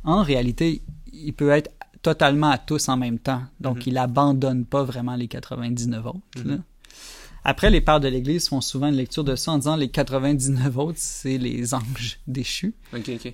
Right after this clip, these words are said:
Speaker 1: Euh, ou les, dans le sens que Dieu s'est préoccupé du, du dernier rejeton de la création intelligente qui est l'humanité.
Speaker 2: Mhm.
Speaker 1: Et puis, il a quitté le ciel des anges, euh,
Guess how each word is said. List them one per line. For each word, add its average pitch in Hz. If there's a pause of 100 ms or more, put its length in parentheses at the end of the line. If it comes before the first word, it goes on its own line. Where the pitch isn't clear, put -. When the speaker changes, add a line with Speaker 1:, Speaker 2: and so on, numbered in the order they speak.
Speaker 1:
Euh, 131
ou 131
les, 127
dans 135
le 127
sens 151
que 127 (420)
Dieu 139
s'est 143
préoccupé 147
du, 120
du 120
dernier 135
rejeton 147
de 127
la 127
création 127
intelligente 123
qui -
est 117
l'humanité. 117
Speaker 2:
Mhm. 117 (720)
Speaker 1:
Et 123
puis, 127
il 127
a 120
quitté -
le 131
ciel 139
des 120
anges, 156 (540)
euh, 113